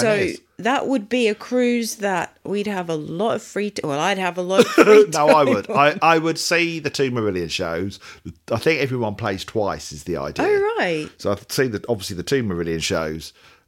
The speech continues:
Speaker 1: the two Moon Safari shows.
Speaker 2: Yeah.
Speaker 1: Um,
Speaker 2: I'd go and see the Moody Blues guy.
Speaker 1: I'd definitely see the Moody Blues guy.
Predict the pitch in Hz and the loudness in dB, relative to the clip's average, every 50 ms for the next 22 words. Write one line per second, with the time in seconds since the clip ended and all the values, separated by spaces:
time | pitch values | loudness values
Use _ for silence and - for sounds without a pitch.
0 | _ _ 107 - _ - 101 95 92 90 90 90 92 92 85 - _ _ - - | _ _ -20 -20 _ -2 -2 0 0 0 -2 -2 -4 -4 -6 -10 _ _ -6 -2
1 | 139 117 113 107 104 101 95 92 90 - - _ - 101 92 87 80 - - 98 | 0 0 0 0 0 -2 -2 -4 -6 -8 -12 _ -6 -4 -4 -4 -6 -6 -6 -6
2 | 85 82 82 80 - 92 80 78 73 76 78 80 78 - - - - 156 - 92 | -4 -4 -4 -6 -4 -4 -4 -4 -4 -6 -8 -8 -8 -10 -12 -10 -8 -6 -6 -6
3 | - - - _ _ _ _ _ - - - - - - - - 76 76 73 71 | -8 -10 -12 _ _ _ _ _ -16 -14 -12 -12 -10 -10 -10 -10 -10 -12 -12 -14
4 | 71 - - - 370 415 - 480 466 415 349 - - 311 269 233 202 214 214 208 | -16 -14 -4 -4 -4 2 4 4 4 4 2 2 2 2 2 2 2 0 0 0
5 | 202 185 185 160 175 185 185 202 196 - - - 135 110 104 80 82 110 120 113 | 0 -2 -4 -2 0 0 0 0 0 -2 -6 -6 -6 -6 -6 -4 0 0 0 -2
6 | - - - _ - 131 131 120 101 87 92 90 - 98 87 80 80 80 85 85 | -4 -10 -16 _ 0 0 0 0 -2 -8 -8 -6 -4 -4 -4 -4 -4 -4 -4 -4
7 | 71 78 73 78 78 78 76 - - 76 69 73 87 | -4 -6 -6 -6 -6 -6 -6 -6 -6 -4 -4 -4 -4